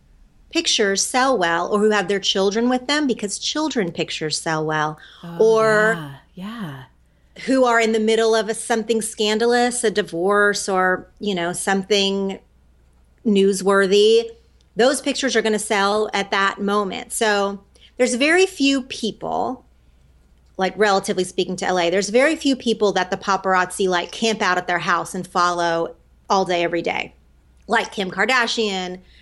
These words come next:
Speaker 1: Britney Spears, like, those people, they don't live in my neighborhood. They do not live in Hollywood. Um,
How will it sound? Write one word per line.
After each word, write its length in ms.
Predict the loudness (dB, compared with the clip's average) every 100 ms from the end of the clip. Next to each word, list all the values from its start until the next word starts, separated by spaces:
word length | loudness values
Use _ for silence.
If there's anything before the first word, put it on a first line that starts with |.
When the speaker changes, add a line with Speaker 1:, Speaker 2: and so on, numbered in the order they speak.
| -10
Speaker 1:
Britney 260 | -8 -6 -8
Spears, 500 | -4 2 2 2 0
like, 120 | 0
those 180 | 0 0
people, 320 | -4 0 2
they 140 | 2
don't 200 | 2 0
live 340 | 2 2 2 0
in 160 | 0
my 160 | 2 2
neighborhood. 540 | 0 -2 -2 0 0
They 80 | -2
do 100 | -2
not 160 | -4 -2
live 180 | -2 0
in 100 | 0
Hollywood. 600 | 2 2 0 -2 -4 -8 _ _ _ _ _ -4
Um, 460 | 0 0 -2 -6